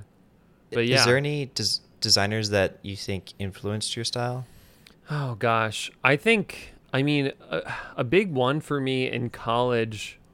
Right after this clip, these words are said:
Speaker 1: I mean, Fuse Project was, was really big in college.
Speaker 2: Mm.
Speaker 1: Um,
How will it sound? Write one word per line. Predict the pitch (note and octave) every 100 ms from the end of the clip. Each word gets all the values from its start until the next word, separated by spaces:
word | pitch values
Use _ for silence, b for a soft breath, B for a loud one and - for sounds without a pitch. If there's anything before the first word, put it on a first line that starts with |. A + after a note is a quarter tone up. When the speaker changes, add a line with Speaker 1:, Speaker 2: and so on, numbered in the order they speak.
| b b b
Speaker 1:
I | C#3+
mean, | D3
Fuse | B2+ - F#3 F#3+
Project | - C#3 A#2+ A#2+ A2
was, | A2+ G2+ - -
was | A#2 G#2
really | G#2+ A2+ G#2+
big | G#2+ G#2 G2+
in | G2+
college. | G2+ G#2 G#2 G2+ G2+ - - _ -
Speaker 2:
Mm. | G#2+ G2
Speaker 1:
Um, | A#2 A2 G#2 G2+ G2+ G#2